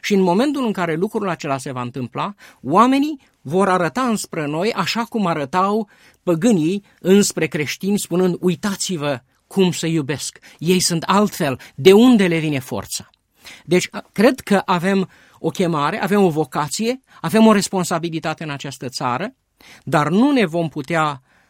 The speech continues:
realiza această vocație decât în măsura în care stăm cinstit în fața trecutului nostru, sortând lucrurile, în măsura în care plătim prețul de a fi angajați în societate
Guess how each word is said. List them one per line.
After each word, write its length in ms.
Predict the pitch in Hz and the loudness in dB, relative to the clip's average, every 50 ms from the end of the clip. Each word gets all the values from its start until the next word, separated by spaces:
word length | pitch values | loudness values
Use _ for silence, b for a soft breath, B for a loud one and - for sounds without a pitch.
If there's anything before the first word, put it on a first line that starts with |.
| b b | b b
realiza 640 | _ 135 151 160 156 151 156 156 143 147 202 226 226 | _ -4 -2 -2 0 0 -2 -4 -2 -2 -2 -2 -2
această 400 | - 151 143 - 165 135 - 170 | -2 -6 -6 -8 -10 -10 -8 -10
vocație 640 | 147 143 135 131 - 143 131 131 - - 196 190 b b b | -8 -6 -8 -8 -8 -10 -10 -10 -6 -4 -4 -4 b b b
decât 260 | - 170 - 247 226 | -6 -4 -2 -2 -2
în 120 | 277 240 | 0 0
măsura 500 | 208 185 160 - - 165 139 139 147 151 b b b | 0 0 -2 -4 -6 -8 -8 -8 -8 -8 b b b
în 180 | b 160 175 165 | b -4 -4 -2
care 220 | - 175 165 160 | -2 -2 -2 -2
stăm 360 | 143 - - - - 202 190 | -4 -6 -10 -6 -4 -2 -2
cinstit 480 | 175 - - 156 147 - - 262 285 269 | -2 -2 -4 -4 -6 -4 -4 -4 -4 -4
în 100 | 262 214 | -4 -6
fața 240 | 180 190 165 - 156 | -6 -6 -8 -8 -10
trecutului 500 | 139 135 139 - 165 - 165 151 143 135 | -12 -12 -12 -12 -12 -12 -10 -8 -8 -6
nostru, 440 | 135 151 156 - - 233 254 285 - _ _ _ | -6 -8 -10 -10 -10 -10 -10 -10 -14 _ _ _
sortând 520 | - - 202 180 151 - - 226 220 202 | -8 -2 -2 -2 -2 0 0 0 2 2
lucrurile, 640 | 202 202 190 - 190 185 165 165 170 175 214 254 262 B B B B B B B B B | 0 -2 -2 -2 -8 -8 -6 -6 -4 -4 -6 -6 -8 B B B B B B B B B
în 120 | B - 175 | B -2 -2
măsura 340 | 175 160 160 - 214 208 | 0 0 -2 -2 -2 -2
în 120 | 190 190 180 | -2 -2 -2
care 420 | - 185 175 175 175 175 170 b b b b b b _ _ | -4 -4 -4 -2 -2 -4 -4 b b b b b b _ _
plătim 360 | _ 170 160 160 - 190 185 | _ -4 -2 -2 -2 -2 -4
prețul 520 | 147 - 226 254 262 - - 269 285 277 226 | -2 0 0 0 0 -2 -4 -6 -6 -4 -2
de 80 | 190 | -2
a 60 | 180 | -2
fi 160 | 160 - 214 208 | -2 -4 -6 -6
angajați 580 | - 202 202 196 185 180 165 175 247 240 - 190 | -2 -2 0 0 0 0 -2 -2 -4 -6 -6 -8
în 80 | 156 | -10
societate 680 | - - 151 - - 131 - - 135 - 135 - 208 | -10 -10 -12 -10 -10 -12 -10 -10 -12 -12 -10 -10 -12